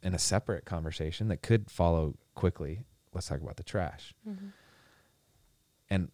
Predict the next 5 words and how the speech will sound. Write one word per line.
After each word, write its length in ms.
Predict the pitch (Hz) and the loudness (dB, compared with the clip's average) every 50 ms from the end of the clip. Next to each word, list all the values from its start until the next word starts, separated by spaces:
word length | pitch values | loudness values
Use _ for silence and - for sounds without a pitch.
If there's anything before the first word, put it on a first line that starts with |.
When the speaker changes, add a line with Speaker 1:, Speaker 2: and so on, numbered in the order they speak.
| _ _ | _ _
Speaker 1:
lastly, 600 | 95 90 90 95 92 - - 92 85 80 - - _ _ _ _ _ _ _ - - - _ | 2 4 4 4 4 2 0 0 0 0 -2 -4 _ _ _ _ _ _ _ -20 -20 -2 _
don't 360 | - 117 113 120 123 - - - | 10 12 12 12 10 6 2 -2
try 380 | - - 120 107 104 101 98 98 | 2 6 8 10 10 10 10 8
to 340 | - - - 98 90 87 | 6 4 4 6 6 6
strategize 1400 | 82 - - - - - - 101 95 90 92 92 98 87 - - 90 82 78 78 76 76 73 76 - - - | 4 4 2 2 2 4 6 6 8 8 8 6 6 4 4 4 4 6 6 6 4 4 2 0 0 -2 -4